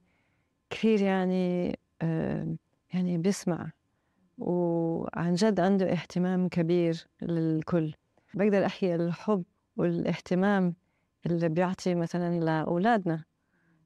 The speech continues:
آه، وهو صغير على فكرة، وهم صغار. آه، بشوف نفس الاهتمام، آه،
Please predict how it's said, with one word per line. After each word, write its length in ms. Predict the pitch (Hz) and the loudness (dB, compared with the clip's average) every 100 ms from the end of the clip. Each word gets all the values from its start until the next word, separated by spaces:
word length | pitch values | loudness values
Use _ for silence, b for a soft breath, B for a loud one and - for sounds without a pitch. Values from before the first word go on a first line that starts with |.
| _ | _
آه، 500 | 175 170 160 160 160 | -2 0 -2 -2 -4
وهو 380 | - 180 214 233 | -2 0 4 4
صغير 320 | 208 220 170 - - | 4 2 2 -2 -10
على 80 | |
فكرة، 440 | 180 180 - 151 165 - | -6 -6 -4 -6 -4 -2
وهم 380 | 180 196 196 | 0 2 2
صغار. 280 | 165 160 156 - _ _ _ _ _ _ - | 2 -2 -4 -6 _ _ _ _ _ _ -6
آه، 280 | 190 185 180 170 - - | -2 0 -2 -4 -8 -4
بشوف 520 | 190 180 254 240 - | -2 0 2 2 4
نفس 320 | 233 269 - | 2 2 -2
الاهتمام، 840 | 190 165 - - 185 185 180 185 180 _ _ _ _ _ - | -2 -2 -4 -4 -2 0 0 -2 -6 _ _ _ _ _ -6
آه، 760 | 185 170 165 165 - - - | -2 -2 -2 -4 -4 -6 -6